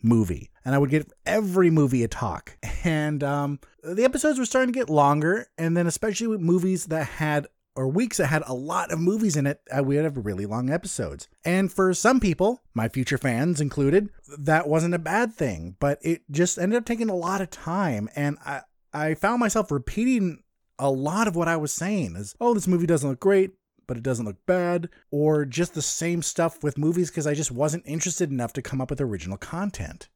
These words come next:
So now we find ourselves here. So always tell me what you think. Always let me know, and I will take it into consideration. But the first movie, this is a limited release that caught my eye, and the first movie this week is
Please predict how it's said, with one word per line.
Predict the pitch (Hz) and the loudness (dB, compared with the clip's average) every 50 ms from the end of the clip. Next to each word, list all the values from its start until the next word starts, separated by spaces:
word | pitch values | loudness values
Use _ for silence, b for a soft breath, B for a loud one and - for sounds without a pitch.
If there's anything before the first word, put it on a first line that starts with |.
| _ _ | _ _
So | - - 160 165 | -4 0 2 4
now | 202 233 262 | 6 6 6
we | 262 226 | 4 4
find | - 214 208 202 | 4 2 4 4
ourselves | 190 180 - - 151 135 113 110 | 4 4 4 2 2 2 0 -2
here. | 104 95 71 - - | -4 -2 -4 -4 -4
So | - - 165 | -2 -2 0
always | - 208 220 269 285 269 233 175 110 87 - - - - - | 2 4 6 6 6 6 6 4 4 2 -4 -8 -14 -20 -20
tell | - - - 240 262 294 294 | -20 -8 -4 0 2 4 6
me | 254 220 170 120 | 6 6 6 4
what | 113 120 147 190 226 - - | 2 4 4 4 4 2 0
you | 160 160 156 | -2 -2 -2
think. | 139 - - 170 147 98 80 - - | -2 -4 -4 -2 -2 -2 -4 -6 -2
Always | - 185 220 240 247 254 240 208 165 | 2 2 4 4 2 2 0 0 0
let | 175 190 196 170 | 0 0 0 0
me | 170 175 170 | 0 0 2
know, | 160 156 139 113 95 87 92 - | 2 2 2 2 0 -2 -4 -4
and | 127 127 127 131 127 127 - - | -2 -2 0 0 -2 -4 -4 -4
I | 143 139 147 156 156 | -2 0 0 0 0
will | 143 120 127 135 139 139 143 147 156 156 _ | 0 2 2 2 4 4 4 2 2 -2 _
take | - 127 127 131 - - | -4 -4 -2 -2 -2 -2
it | 180 - _ _ _ _ _ | -4 -4 _ _ _ _ _
into | - 127 131 135 - - - 156 156 160 160 | -4 -2 -2 -2 -4 -2 0 2 2 2 0
consideration. | - 170 165 - 202 190 196 214 240 269 233 - - 143 - - - | -2 -4 -4 -2 0 2 2 2 2 2 0 0 -2 -4 -4 -4 -2
But | - - - | -2 0 2
the | 226 214 | 2 0
first | - - - 285 294 294 254 - - | 0 0 2 2 4 4 2 2 4
movie, | 202 202 202 208 170 151 123 | 4 6 6 6 4 4 2
this | 117 135 147 143 | 2 0 0 0
is | 165 151 | 0 0
a | 156 | 0
limited | 151 160 196 233 254 240 247 | 2 4 4 6 4 4 4
release | 208 185 175 170 165 156 | 4 6 6 6 4 4
that | - 151 131 - | 2 0 0 -2
caught | - - - 175 190 - - | -4 -8 -6 -4 -4 -4 -2
my | 160 165 175 180 190 - | 0 0 2 2 0 0
eye, | 139 131 95 80 73 71 - | -2 -2 -2 -2 -4 -6 -4
and | 120 131 135 135 | -2 0 2 2
the | 143 | 0
first | - - - 214 247 - - 185 | 0 0 0 0 0 0 2 2
movie | 180 175 165 175 160 | 4 4 4 4 4
this | 139 143 135 - | 2 2 0 0
week | 117 101 98 92 - - _ _ | -2 -2 -2 -4 -6 -10 _ _
is | 165 175 151 104 80 - - - - - | 2 4 4 4 2 -4 -8 -12 -12 -14